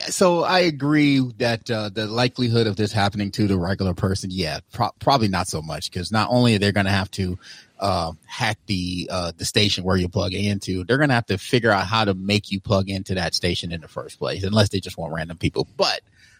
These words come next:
with that said, the one aspect of, that I do like that this is being reported and put out there is, um, the ability to allow folks to stay on their toes. You know, oftentimes I, I, I call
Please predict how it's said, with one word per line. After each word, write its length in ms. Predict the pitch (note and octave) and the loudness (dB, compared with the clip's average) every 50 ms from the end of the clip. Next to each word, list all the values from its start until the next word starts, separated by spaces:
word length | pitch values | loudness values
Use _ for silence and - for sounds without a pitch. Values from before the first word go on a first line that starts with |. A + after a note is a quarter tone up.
| _ - _ _ _ _ | _ -20 _ _ _ _
with 180 | - D#3 G#3 - | 0 2 2 4
that 220 | - F#3 D#3+ B2 - | 4 2 2 2 0
said, 460 | - - - E3 C#3 G#2+ F#2 F2+ E2+ | -4 0 2 4 4 4 2 0 0
the 80 | G#2+ G#2+ | 0 0
one 320 | G#2+ A#2+ C#3+ F3 G#3 G#3 | 2 4 4 4 4 2
aspect 540 | - F3 F3 F3+ E3+ - D#3+ C3+ C3 - - | 2 2 2 2 2 2 0 0 0 2 2
of, 160 | A#2 A2 G2 | 2 2 4
that 120 | - A#2+ A2 | 2 2 2
I 120 | A2 A2 | 2 2
do 400 | G2+ F#2+ F#2+ - B2 C#3+ E3+ F3 | 0 -4 -2 0 2 2 4 4
like 300 | D#3+ D3+ B2 A2+ A2+ - | 4 4 4 4 4 4
that 140 | A#2+ G#2 F#2 | 2 2 2
this 200 | - A2 G#2 - | 2 0 0 -2
is 100 | G#2 G2 | -4 -6
being 340 | F#2 A2 A2 G#2 G#2 G2 F#2 | -4 -4 -4 -4 -4 -4 -6
reported 680 | F2 F#2 - - - - B2+ B2 A2 G2 G#2 G2 F2+ F2+ | -8 -10 -10 -4 0 4 4 6 6 6 6 4 4 4
and 400 | F2 G#2 G2 F2+ E2+ E2+ E2+ - | 4 4 4 4 2 -2 -6 -2
put 160 | - A2+ G#2 | 0 0 2
out 260 | G#2+ C3 E3+ E3+ - | 4 2 2 0 0
there 300 | - A2+ G2+ G2+ G2 G2 - - - - - - _ _ _ - | 2 2 4 4 2 2 0 -4 -12 -20 -20 -20 _ _ _ 0
is, 380 | B2 A#2+ A#2 A2+ A2 G2 G2+ | 2 4 4 4 2 2 2
um, 480 | A#2+ A2+ A2 G#2+ G#2 G2+ G2 G2 F#2 - _ _ _ _ _ _ _ A#2 | 4 4 4 4 4 4 2 0 -4 -8 _ _ _ _ _ _ _ 0
the 160 | C#3+ D3 D3 | 2 4 4
ability 580 | C#3 B2+ A2 G#2+ D3+ D#3+ E3+ F3 E3 D#3+ D#3 C#3+ | 2 2 2 0 0 2 2 2 2 2 0 0
to 640 | B2+ - - C3 B2+ B2 A#2 A#2 A2+ G#2+ G2+ G#2+ - _ _ _ _ _ A2+ | -2 0 0 2 2 2 2 2 2 0 -2 -4 -8 _ _ _ _ _ 0
allow 420 | A2+ G#2+ A2 A#2+ B2 B2+ C3 C3 | 0 0 2 2 2 2 2 2
folks 420 | B2 - - C3+ C3 C3+ C3 - - | 0 0 0 0 0 0 0 -4 -6
to 100 | - A#2 | -6 -6
stay 300 | - - - - C3 B2 | -6 -6 -2 2 2 4
on 180 | A2+ A2 G2+ | 4 2 2
their 80 | G2 F#2 | 0 -2
toes. 540 | E2+ - G2+ F2 D#2 D#2 D#2+ - - - - _ _ _ | -2 -2 -2 -2 -2 -4 -8 -10 -12 -14 -16 _ _ _
You 100 | A2+ A2 | -2 0
know, 120 | A2 G2+ | 0 0
oftentimes 760 | - - A2+ B2+ B2 - C3 A#2+ A#2+ A#2+ A#2 A#2+ B2+ B2 A2 | 2 2 2 0 0 0 -2 0 2 2 2 4 2 2 2
I, 140 | G#2+ G#2+ G#2+ | 2 2 2
I, 380 | F#2+ - - - A2 G2 F#2+ F#2+ | 0 -2 -2 -2 -2 -2 -2 0
I 120 | - F#2+ G#2+ | 0 -2 -2
call 380 | - - A2+ A2+ A2+ A2+ - | 2 2 4 4 4 2 0